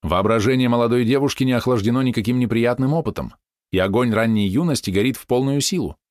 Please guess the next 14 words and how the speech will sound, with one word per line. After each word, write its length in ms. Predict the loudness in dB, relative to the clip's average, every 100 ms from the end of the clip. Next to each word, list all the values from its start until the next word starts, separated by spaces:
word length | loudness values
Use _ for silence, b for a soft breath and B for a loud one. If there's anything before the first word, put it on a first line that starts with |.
| _ _ _
так 160 | -6 -6
что 140 | -4
вполне 340 | -2 0 0 2
возможно, 480 | 0 0 0 0 -2
что 160 | -2
она 140 | 0 0
создаст 560 | 0 0 -2 -2 -8 -6
себе 280 | -2 0
упоительный 560 | 0 2 0 0 0 0
образ 340 | 0 0 -2 -2
из 140 | -2
самого 360 | 0 0 0 0
заурядного 520 | 0 0 0 0 -2
мужчины. 480 | -2 -4 -4 -6